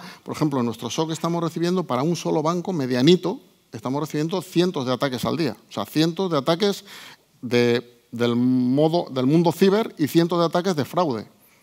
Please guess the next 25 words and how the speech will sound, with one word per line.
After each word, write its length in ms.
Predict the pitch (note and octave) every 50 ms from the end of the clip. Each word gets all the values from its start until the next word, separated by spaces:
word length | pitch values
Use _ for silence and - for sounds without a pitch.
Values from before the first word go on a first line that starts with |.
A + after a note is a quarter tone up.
| _ _ _
de 100 | - B2+
fraude 300 | A2+ - C#3+ D3+ D3+ D3 D3
de 60 | C#3
banca 260 | C3+ C#3+ D3 C3 C3+
online. 340 | B2+ B2+ E3 F#3 C#3 G2+ - -
Entonces, 360 | - - - C3 C3+ C3 - - - - - - _ _
hay, 220 | A#2+ B2+ D#3 E3 -
ellos 220 | D#3+ C#3+ D#3+ F3+
no 80 | F3+ C#3+
se 60 | D3+
lo 100 | D3 -
plantean, 380 | B2 B2 C3+ C#3+ F3 E3 C#3
hay, 200 | C3 C#3 D3 D3 C#3 - - - - _ _
eh, 440 | C3 B2+ B2 B2 A#2+ A#2+ A#2+ A2+ A2+ - - - _ _ _
decenas 640 | B2 A#2 B2 A#2+ - - E3 F#3 F3+ D#3 C3 A#2 A2+
de 80 | B2+ C#3
operadores 760 | B2+ - C#3+ B2+ C3 C#3 C#3+ E3+ F3+ F#3 G3+ A3 G#3 - -
y 40 | D#3
de 120 | C3+ C3+ C3+
analistas 540 | C3+ B2+ C3+ D#3+ F#3+ F3 - F#3+ G3+ F#3+ -
trabajando 500 | E3 D3 C3 B2+ - D#3 D#3+ D3+ B2+ A#2
para 280 | G#2 - B2+ A#2+ A#2
detectar 500 | A#2 A#2+ A2 - A#2 - - - D#3 D3+
y 80 | D3 C#3+
parar 400 | C3 - D3+ D3+ F3 D#3 A#2 -